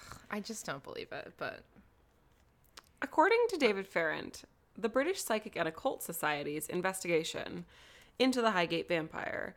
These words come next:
Speaker 2: had begun in earnest in January of nineteen seventy. And according to David, they discovered that satanic masses had been taking place in the cemetery some inside the maze of catacombs beneath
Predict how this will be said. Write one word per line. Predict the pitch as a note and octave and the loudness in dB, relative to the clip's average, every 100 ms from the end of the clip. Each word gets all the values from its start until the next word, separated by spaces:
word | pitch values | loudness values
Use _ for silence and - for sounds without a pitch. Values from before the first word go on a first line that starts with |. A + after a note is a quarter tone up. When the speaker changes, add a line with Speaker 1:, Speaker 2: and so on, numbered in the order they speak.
| - - - | -16 -20 -2
Speaker 2:
had | A#3 G#3+ | 0 2
begun | A#3+ D4+ D#4+ | 2 4 4
in | C#4+ A#3+ | 2 4
earnest | F#3 E3+ D#3 - - | 4 2 0 -6 -2
in | F#3 F3 | 0 2
January | F3+ E3+ E3 D#3+ D#3+ | 2 2 2 2 2
of | E3+ | 0
nineteen | E3+ D#3 D3 D3+ D#3 | -2 -2 -4 -6 -4
seventy. | F3 D#3 C3 - G2+ - _ _ _ _ _ - | -4 -4 -4 -6 -8 -16 _ _ _ _ _ -4
And | A3+ G#3+ G#3+ | 0 0 -2
according | - - G4 F4 | -6 -2 2 2
to | A#3+ | 2
David, | G3 F#3+ - - - - - - - - | 2 2 0 -6 -10 -16 -20 -20 -18 -2
they | G3 G3+ | 2 2
discovered | G3+ G#3 - G#3 B3 C4 | 2 -2 2 4 4 2
that | G3+ E3+ - | 4 4 2
satanic | F3+ D#3+ A#3 C4 D4 | -2 -2 0 0 0
masses | G3 F#3+ G3 - - - - | 0 2 2 0 -6 -6 -6
had | F3 | -4
been | F3+ | -4
taking | F3+ F3 F#3 | -4 -6 -8
place | F3 - B3+ F3 | -6 0 0 -2
in | - D#3 | -6 -6
the | |
cemetery | D3+ A#3+ G#3+ E3+ D3 D3 D3 - - - - | -2 -2 -2 -4 -4 -6 -10 -14 -20 -20 -20
some | - - D4 A#3 F3+ F3+ - | -8 2 4 6 4 2 2
inside | A3 B3 A#3+ A3 G3+ E3 | 2 2 4 4 4 2
the | |
maze | F3 E3 E3 E3 | 2 4 2 0
of | - | -4
catacombs | - G#3 G3+ F3+ D#3 D#3 | 2 2 2 0 0 -2
beneath | - D#3+ D#3+ D3+ | -2 -2 0 -2